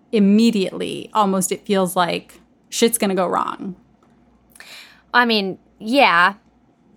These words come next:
Speaker 2: And it does. So I think,
Speaker 1: Right.
Speaker 2: like, it makes sense to start from a place of, like, it just, I, it was so much exposition at the beginning, which I understand it has
Speaker 1: Oh,
Speaker 2: to
Speaker 1: I
Speaker 2: be 'cause it
Speaker 1: agree.
Speaker 2: is historical nonfiction. So, like, you do have to set it up.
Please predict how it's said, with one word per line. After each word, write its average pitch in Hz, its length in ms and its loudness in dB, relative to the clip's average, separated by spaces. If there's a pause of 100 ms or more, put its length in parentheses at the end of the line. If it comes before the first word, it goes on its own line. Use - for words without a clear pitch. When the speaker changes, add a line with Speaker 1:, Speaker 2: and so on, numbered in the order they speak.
(380)
Speaker 2:
And 269 140 4
it 196 120 -2
does. - 680 0 (320)
So 220 100 2
I 330 140 6
think, 359 200 2
Speaker 1:
Right. 311 180 4
Speaker 2:
like, - 20 0
it 285 180 0
makes 294 200 0
sense 226 360 -2
to 196 100 -8
start 185 440 -4 (260)
from 196 420 0
a - 80 0
place 190 340 -4
of, 175 100 -6
like, 170 360 -4 (920)
it 277 140 2
just, - 180 -2
I, 277 380 2
it 320 80 2
was 339 120 0
so 320 200 4
much 320 160 0
exposition 226 560 -4
at 196 80 -2
the 190 80 -8
beginning, 190 460 -2
which 196 160 -6
I 214 100 2
understand 220 340 -2
it 190 60 -8
has 196 240 2
Speaker 1:
Oh, 196 60 4
Speaker 2:
to 196 60 4
Speaker 1:
I 190 80 2
Speaker 2:
be 185 140 2
'cause 196 120 -2
it 196 100 0
Speaker 1:
agree. 262 80 2
Speaker 2:
is 277 160 2
historical 220 480 -2
nonfiction. 175 580 -6
So, 208 100 -8
like, 208 220 -4
you 233 100 -4
do 254 280 -2
have 202 260 2
to 190 100 -12
set 180 200 -2
it 175 100 -4
up. 175 320 0